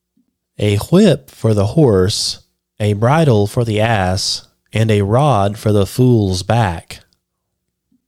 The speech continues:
Answer not a fool according to his folly, lest thou also be like unto him.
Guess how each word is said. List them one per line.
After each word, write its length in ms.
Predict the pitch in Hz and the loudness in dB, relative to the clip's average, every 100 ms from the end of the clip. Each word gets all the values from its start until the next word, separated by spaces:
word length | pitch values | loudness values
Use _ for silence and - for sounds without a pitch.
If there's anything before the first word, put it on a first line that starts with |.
| _ _ _ _ _ _ _ | _ _ _ _ _ _ _
Answer 420 | - 127 180 - 139 | -2 -2 0 0 0
not 200 | 131 113 | 2 0
a 80 | |
fool 580 | 95 - 160 120 101 98 | -2 0 2 2 2 0
according 420 | 98 - 120 110 | 0 0 0 0
to 140 | 104 104 | -2 0
his 180 | 95 - | -2 -2
folly, 640 | 120 123 104 90 90 85 _ _ _ _ _ | -2 0 0 -4 -6 -10 _ _ _ _ _
lest 300 | - 123 139 | -2 0 0
thou 160 | - 113 | 0 0
also 680 | 104 113 156 - 98 95 95 | 2 2 2 0 0 2 2
be 160 | 104 | 0
like 300 | 104 101 98 | 0 0 -2
unto 240 | 95 90 92 | -4 -6 -6
him. 540 | 120 123 95 87 85 | 0 2 2 0 -2